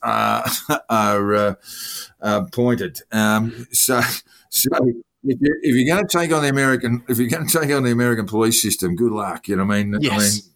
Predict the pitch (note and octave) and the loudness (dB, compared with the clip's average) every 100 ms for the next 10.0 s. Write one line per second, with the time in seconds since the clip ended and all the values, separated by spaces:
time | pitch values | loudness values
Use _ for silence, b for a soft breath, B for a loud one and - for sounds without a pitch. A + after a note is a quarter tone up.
0 | A2+ G#2+ G#2+ - - A#2 A#2 A#2 A#2 B2 | -10 -8 -8 -8 -8 -4 -2 -2 0 0
1 | A#2+ C3+ C#3 B2+ - A#2+ A2+ A2+ G#2+ G#2+ | 0 -2 0 0 0 0 -2 -2 -6 -2
2 | G#2 G2+ - G#2+ G#2 F#2+ E2 F2 - F#2+ | -4 -4 -4 -2 0 -2 -4 -8 -6 -2
3 | G2 F#2+ G#2+ G#2+ G#2 - - A#2 A#2 G2+ | -2 -4 -6 -4 -4 -6 -6 -4 -2 -2
4 | D3+ E3 D#3+ C#3 A#2 G#2 F#2 G2 F#2+ - | 0 2 2 2 0 0 -2 0 -2 -2
5 | F2+ F#2+ - - G2+ A2 A2+ G#2 G2+ G2 | -4 -4 -6 -4 -2 2 2 2 0 -2
6 | A2+ A#2+ A#2 - F#2+ F#2 B2+ C3+ C3 A2+ | 0 0 2 0 -2 -2 -2 0 0 -2
7 | G#2+ - - F#2 F2+ F2+ F2+ E2+ E2 - | -4 -8 -8 -2 0 0 0 -2 -6 -10
8 | - - F2 F2 F2+ F#2 - C#3 A2+ - | -12 -6 -4 -2 -4 -10 -10 -4 -2 0
9 | - B2+ B2 G#2+ G#2 G2+ F#2+ A2 - | 2 2 2 0 0 0 0 0 0